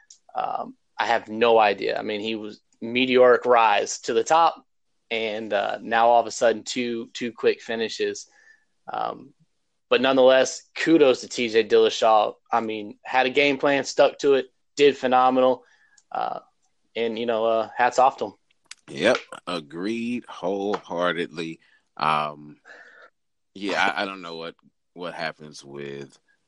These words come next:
Speaker 2: Cody going forward. Yeah, I, I don't know. And some of the, some of the criticisms against Team Alpha Male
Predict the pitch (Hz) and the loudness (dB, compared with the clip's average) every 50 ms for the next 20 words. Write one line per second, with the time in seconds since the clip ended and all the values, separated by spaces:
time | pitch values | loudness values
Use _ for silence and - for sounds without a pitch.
0 | _ _ _ _ _ - - - 95 90 90 85 76 76 71 69 - _ _ - | _ _ _ _ _ -12 -6 -2 0 0 0 0 -4 -8 -12 -16 -18 _ _ -16
1 | - - 85 82 82 80 76 71 69 - - - 82 82 85 82 80 76 69 67 | -10 -8 -6 -6 -6 -8 -10 -12 -12 -16 -14 -8 -4 -2 -2 -2 -2 -4 -8 -12
2 | 67 67 69 _ _ _ _ _ _ _ _ _ _ _ _ _ _ _ _ _ | -14 -14 -14 _ _ _ _ _ _ _ _ _ _ _ _ _ _ _ _ _
3 | _ _ - - 92 67 71 82 - - - 87 87 - 85 80 80 69 73 73 | _ _ -4 0 2 2 2 2 0 -2 -4 -6 -6 -6 -8 -8 -8 -10 -14 -14
4 | 65 65 67 64 - 67 76 73 71 73 73 - - 92 87 85 82 80 73 73 | -14 -12 -12 -12 -12 -12 -12 -12 -12 -14 -14 -12 -10 -10 -10 -10 -12 -16 -18 _
5 | 71 69 69 73 71 69 71 69 69 69 67 71 _ _ _ _ _ _ _ _ | _ -18 -14 -14 -12 -12 -14 -14 -14 -16 -18 -20 _ _ _ _ _ _ _ _
6 | _ _ _ _ _ _ _ _ _ _ _ _ _ _ _ _ _ _ - - | _ _ _ _ _ _ _ _ _ _ _ _ _ _ _ _ _ _ -20 -20
7 | _ _ - - - 123 117 104 95 82 80 78 82 80 78 76 76 76 73 73 | _ _ -10 -4 -2 0 0 0 -2 -4 -6 -6 -4 -4 -4 -4 -6 -6 -8 -8
8 | 73 73 73 71 67 - - - 107 104 101 104 101 - - 113 113 110 101 110 | -8 -10 -12 -12 -12 -10 -4 2 2 4 4 4 2 4 4 4 4 4 2 -4
9 | 110 104 - - - - 80 - - 123 95 101 - - 117 113 113 113 123 127 | -12 -12 -14 -14 -14 -14 -14 -10 -8 -8 -8 -8 -8 -8 -8 -8 -6 -6 -4 -4
10 | 123 117 - 127 123 127 123 120 117 117 120 123 | -4 -6 -6 -10 -10 -8 -8 -10 -10 -12 -14 -16